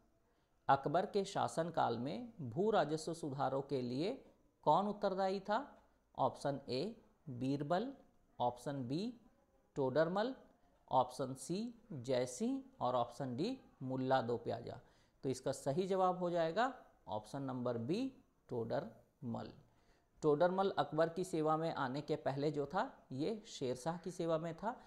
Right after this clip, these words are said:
इसके गुणों से प्रभावित होकर के अकबर ने इसे अपनी सेवा में रखा और भू राजस्व सुधारों का दायित्व इसे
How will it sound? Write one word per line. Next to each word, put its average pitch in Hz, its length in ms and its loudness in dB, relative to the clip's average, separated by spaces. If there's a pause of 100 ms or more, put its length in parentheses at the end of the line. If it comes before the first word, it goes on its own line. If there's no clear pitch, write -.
(240)
इसके 139 260 -2
गुणों 147 260 0
से 156 140 -6
प्रभावित 135 540 -2
होकर 131 280 -4
के 214 180 2 (340)
अकबर 147 380 2
ने 170 140 -2
इसे 143 280 -4
अपनी 139 260 -2
सेवा 147 300 2
में 175 120 0
रखा 175 320 0
और 220 440 2 (240)
भू 165 200 2
राजस्व 160 400 4
सुधारों 131 420 -4
का 135 140 -4
दायित्व 120 340 -4
इसे - 400 -8